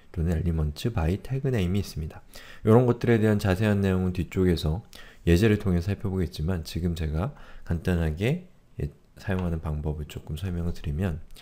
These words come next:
자, 우선 여러분이 뭘 생각해야 되냐면, 다큐멘트 객체를 언제 사용하냐면 이 문서 전체를 제어할 때 사용합니다.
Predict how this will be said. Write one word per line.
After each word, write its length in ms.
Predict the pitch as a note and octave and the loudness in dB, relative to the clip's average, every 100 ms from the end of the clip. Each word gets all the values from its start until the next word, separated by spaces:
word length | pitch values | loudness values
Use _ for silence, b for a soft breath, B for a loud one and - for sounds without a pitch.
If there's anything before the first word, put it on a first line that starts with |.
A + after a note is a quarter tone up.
| B B B B - | B B B B -4
자, 100 | F#2 | 0
우선 500 | F#2+ A2+ A2 G#2+ - E2+ | 2 4 4 2 -2 2
여러분이 440 | G2 G2+ G#2 G#2 | 4 6 4 6
뭘 180 | E2 G2+ | 6 6
생각해야 400 | A2 F#2+ - E2+ | 4 2 2 0
되냐면, 540 | D#2+ D2+ E2 F#2+ D2 B B B B B | 2 0 0 -2 -4 B B B B B
다큐멘트 480 | - G2+ D3 D3 C#3+ | 0 2 6 6 8
객체를 380 | C3 B2 B2+ A2+ | 4 6 4 6
언제 240 | F2+ G#2+ | 6 4
사용하냐면 760 | A2 G2 F2+ D#2+ D#2+ G#2 D#2+ D2+ - B B B - | 4 4 2 2 0 0 -2 -6 -14 B B B 0
이 100 | G#2 | 2
문서 380 | F2+ B2+ D3 C#3+ | 4 4 6 6
전체를 520 | G2 G2 - D3 B2+ | 4 2 4 4 6
제어할 360 | G#2 E2+ E2 - | 6 4 4 0
때 80 | |
사용합니다. 580 | D#2+ F#2 E2+ D#2 - D2+ | -2 -2 -2 -4 -6 -10